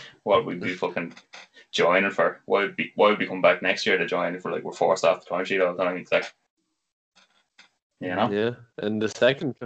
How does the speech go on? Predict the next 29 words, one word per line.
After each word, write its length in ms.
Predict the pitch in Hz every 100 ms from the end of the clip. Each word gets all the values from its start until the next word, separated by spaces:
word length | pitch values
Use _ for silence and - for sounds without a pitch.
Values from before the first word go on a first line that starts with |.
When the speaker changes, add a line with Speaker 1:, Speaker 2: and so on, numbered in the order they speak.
| 110 - -
Speaker 2:
second 320 | - 139 143
covid 300 | 131 131 120
goes 200 | 117 98
away, 300 | 95 98 107 92
I 40 |
have 120 | 101 104
a 20 |
feeling 260 | - 110
a 20 | 95
lot 120 | 95
of 60 |
members 360 | 95 101 104 95
are 40 |
gonna 240 | 98 95 90
start 300 | - 107 90
dropping 320 | 101 95 92
off 220 | 92 107
again, 160 | 104 95
and 100 | 90
anyone 300 | 95 98 95
who 80 | 90
joined 460 | 95 98 104 90 - _ - _ -
on 120 | -
Speaker 1:
Yeah, 60 | 95 87
Speaker 2:
a 20 |
whim 100 | 95
Speaker 1:
probably. 280 | - 98 107
Speaker 2:
that 100 | - 87
they, 180 | 95